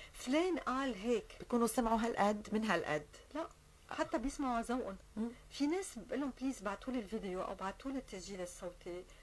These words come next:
Speaker 1: بعد ما علقتي ما حكيتي عن هيدا الموضوع بقى. عم خلوني اسمع.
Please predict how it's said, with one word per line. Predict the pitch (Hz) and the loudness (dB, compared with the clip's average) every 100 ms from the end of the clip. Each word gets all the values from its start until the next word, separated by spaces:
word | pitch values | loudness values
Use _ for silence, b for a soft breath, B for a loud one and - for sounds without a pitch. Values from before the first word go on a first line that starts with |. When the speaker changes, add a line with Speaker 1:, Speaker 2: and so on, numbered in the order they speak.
| b 175 | b -4
Speaker 1:
بعد | 214 226 254 208 | -2 -2 -4 -6
ما | |
علقتي | 190 214 214 220 - 208 | -6 -6 -6 -6 -8 -10
ما | 196 | -8
حكيتي | - - 233 196 | -8 -10 -10 -8
عن | 180 | -8
هيدا | 175 190 196 | -8 -8 -6
الموضوع | 185 190 190 220 | -4 -6 -4 -4
بقى. | 214 196 B B - | -4 -8 B B -14
عم | 175 185 | -12 -10
خلوني | 190 214 285 - | -8 -4 -2 -2
اسمع. | - - 185 | -4 -6 -8